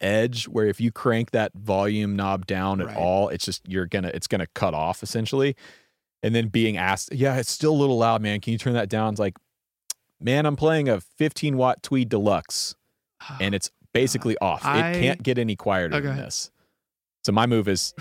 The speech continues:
Speaker 1: I just walk over to the amp and touch the knob and be like, "Oh, there you go. Is that better?" And like, "Yeah,
Speaker 2: It's
Speaker 1: yeah, that's
Speaker 2: just
Speaker 1: great.
Speaker 2: like,
Speaker 1: Thanks, man. It's
Speaker 2: just
Speaker 1: great."
Speaker 2: unscrew the set screw so the knob just spins freely. <laughs>
Speaker 1: Yeah,
Speaker 2: Um,
Speaker 1: <laughs> it's like, "There you
Speaker 2: at,
Speaker 1: go."
Speaker 2: at this last
Speaker 1: <laughs>
Speaker 2: nam,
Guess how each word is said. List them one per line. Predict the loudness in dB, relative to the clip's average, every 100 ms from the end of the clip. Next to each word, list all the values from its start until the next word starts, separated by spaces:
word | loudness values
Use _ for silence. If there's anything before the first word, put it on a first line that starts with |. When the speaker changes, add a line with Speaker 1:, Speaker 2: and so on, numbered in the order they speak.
| -18 -6
Speaker 1:
I | -4
just | -2 0
walk | 0 0
over | 0 -2
to | -6
the | -4
amp | -4 -4
and | -8 -4
touch | -4 -4 -4
the |
knob | -4 -2 -2 -2
and |
be | -4
like, | 2
"Oh, | 4 4
there | 2
you |
go. | 2
Is | 2
that | 0
better?" | 0 0 0
And | -2
like, | -6
"Yeah, | -2
Speaker 2:
It's | 0
Speaker 1:
yeah, | 0
that's | 0
Speaker 2:
just |
Speaker 1:
great. | 0 0
Speaker 2:
like, | -2
Speaker 1:
Thanks, | -6 -6
man. | -8
It's | -4
Speaker 2:
just | -2
Speaker 1:
great." | -2
Speaker 2:
unscrew | -4 -4 -6 -4 -4 -4
the | -6
set | -8 -8 -8
screw | -4 -2 -4 -6 _
so | -10 -8
the | -4
knob | -4 -4 -4
just | -6
spins | -6 -6 -6 -6 -8 -10 -12
freely. | -8 -2 0 0 -2 -4
<laughs> | -10 -12 -20 -20 _ _ _
Speaker 1:
Yeah, | 2 2
Speaker 2:
Um, | 2
Speaker 1:
<laughs> | -2
it's | 0
like, | -2
"There | 2 4
you |
Speaker 2:
at, | 4
Speaker 1:
go." | 2
Speaker 2:
at | 0 -4
this | -6 -4
last | -2 0 2
Speaker 1:
<laughs> |
Speaker 2:
nam, | 0 0 -4 -4